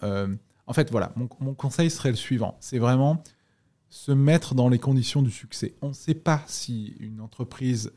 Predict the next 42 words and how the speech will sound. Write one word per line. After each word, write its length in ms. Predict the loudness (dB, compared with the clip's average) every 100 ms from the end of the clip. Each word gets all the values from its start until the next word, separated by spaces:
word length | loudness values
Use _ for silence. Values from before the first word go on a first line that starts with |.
| -6
euh, 240 | -4 -4 -4
et 80 | -2
un 120 | -4
projet 360 | -6 -14 -4
entrepreneurial 720 | -2 -2 -4 -2 0 2 0 0
va 160 | 0
réussir. 400 | 0 0 -2 -4 -8 -20 _ -6
Mais 60 |
ce 100 | -2
qui 100 | 2
est 40 | 2
sûr, 240 | 4 2
c'est 120 | 0
que 120 | -2
si 200 | -2 2
on 40 | 2
ne 40 |
se 100 | 2
met 100 | 0
pas 140 | 2 4
dans 100 | 4
les 100 | 2
conditions 360 | 2 2 2
du 80 | 0
succès, 360 | 0 -6 -4 0
il 40 |
ne 60 | 0
va 80 | 0
pas 160 | -2
réussir. 320 | -2 -4 -6 -10 -16 -20 _ _
Et 320 | -2 0 0 -6 _
rien 380 | -4 2 6 6
qu'avoir 560 | 4 4 4 4 2 -2
ce, 200 | -6 -6 -6
ce, 240 | -10 -16 -18 -20
ce 180 | -20
shift 520 | -10 -8 0 0 0 0
de 140 | 2
mindset 580 | 2 2 2 0 -2 -2
va 160 | 0 0
vraiment 480 | 0 0 2 2 4
aider. 240 | 2 0